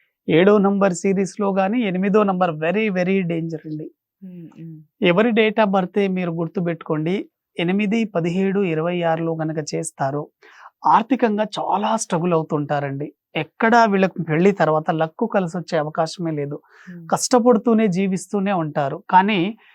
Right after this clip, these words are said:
Speaker 1: వీళ్ళకు ఫైనాన్షియల్ ప్రాబ్లమ్స్ అంతా హార్డ్ వర్క్ ద్వారానే వస్తుంది, కానీ లక్ కలిసి రాలేదు.
Speaker 2: ఓకే.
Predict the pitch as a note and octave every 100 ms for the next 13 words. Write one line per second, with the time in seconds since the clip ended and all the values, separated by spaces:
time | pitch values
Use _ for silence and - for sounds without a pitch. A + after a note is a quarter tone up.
0 | _ G#3+ G#3 F#3+ F#3 G#3 B3 B3 A3+ G3
1 | F#3 G3 F#3+ F3+ F3 F3 A#3+ - G3+ A3
2 | A3+ A3 F3+ F#3 F3+ F3 G3 D#3 - D#3
3 | D#3 F#3+ A#3 F#3+ F#3 - D4 G#3+ D#3+ D3
4 | C3+ C3+ C3 D3+ _ F3 E3+ D3